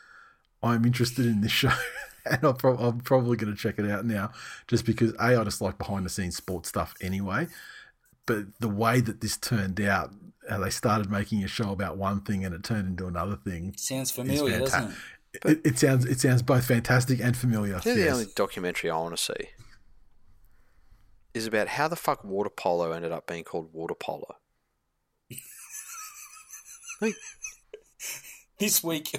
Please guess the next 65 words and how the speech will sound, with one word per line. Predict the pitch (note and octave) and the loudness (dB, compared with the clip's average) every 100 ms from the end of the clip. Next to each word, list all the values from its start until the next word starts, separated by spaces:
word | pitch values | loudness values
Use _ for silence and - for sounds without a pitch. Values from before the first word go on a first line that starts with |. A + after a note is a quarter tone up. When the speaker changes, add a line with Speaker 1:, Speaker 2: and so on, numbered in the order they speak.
| C#3 | -6
Speaker 2:
in | D#3+ C#3 | -6 -6
fucking | - E3 - C#3+ | -4 -4 -2 -4
random | C3+ D3+ E3+ D3 | -2 -2 -4 -6
shit | - D3+ - | -8 -10 -10
that | B2+ - - - | -12 -12 -14 -4
Speaker 3:
Well, | F4+ F#4 | 2 4
Speaker 2:
pops | E4+ E3 - | 4 4 4
up | D#3 | 4
in | E3+ D3+ | 2 -2
Jay's | D#3 D#3 - - | 2 2 2 0
head. | D#3+ D3 - - C#4 A#3+ - | 0 -2 -6 -6 -8 -8 4
Speaker 1:
I | D#3+ | 6
get, | D3 F#3 | 8 6
Speaker 3:
No, | C#4+ B3 | 6 6
Speaker 1:
I, | C#3 | 6
Speaker 3:
but, | C#3 | 6
Speaker 1:
I | F3 | 8
Speaker 3:
like, | F#3 | 8
Speaker 1:
mean, | C#3 | 10
Speaker 3:
why | G#3+ A3+ | 8 8
Speaker 1:
I | |
get | A3 | 8
Speaker 3:
isn't | D3+ G3 | 8 8
Speaker 1:
the, | |
Speaker 3:
it, | C#3 | 6
Speaker 1:
I | C#3 | 6
Speaker 3:
why | |
Speaker 1:
get | G#3+ | 8
the | A3 C#3+ | 8 8
Speaker 3:
isn't | A2+ | 6
it | |
Speaker 1:
water | A#2+ F#3 | 8 8
Speaker 3:
called | E3+ | 6
Speaker 1:
part. | G#2 B2 | 4 2
Speaker 3:
water | D#3 C#3+ | 2 0
hand | - D3+ D#3+ | -2 -4 -2
soccer? | - C#3 - - - _ _ _ _ _ _ _ _ - - - - _ _ - | 0 0 -2 -6 -12 _ _ _ _ _ _ _ _ -20 -20 -20 -20 _ _ -10
Speaker 2:
That | - | -6
would | C3+ | -6
be | - | 2
Speaker 1:
Or | F#3+ | 6
even, | A3+ G3+ | 8 6
Speaker 2:
fun. | C#3 | 6
Speaker 1:
even | F3 E3+ A#2 | 6 6 8
water | B2+ C#3 | 8 8
handball. | F2+ A#2+ D#3+ D3+ G#2+ F2 | 8 6 6 6 4 4
Speaker 3:
Yeah. | F#3 C4 G3 - - _ _ _ - | 2 2 2 -2 -12 _ _ _ -8
Speaker 1:
If | B2+ B2+ | -4 4
you | A#2+ | 6
really, | C#3 C#3+ | 6 6
yeah, | C3+ - | 2 4
yeah, | D3 C#3 C#3 | 4 4 4
I, | |
I, | D3 D3 B2 C#3+ C#3 C3 | 2 2 2 0 -2 -4
I | - | -4
get | C3 A#2+ | 2 2
it, | - - | 0 -6
I | C#3 | -2
get | |
Speaker 3:
Like, | B2+ | 0
Speaker 1:
it. | - | 0
Speaker 3:
there's | D3+ | 0
no | D#3+ F3+ | 0 2
fucking | - F#3 D#3 | 2 2 0
horses. | B2 G#2+ - A3+ - | 0 2 2 -2 -4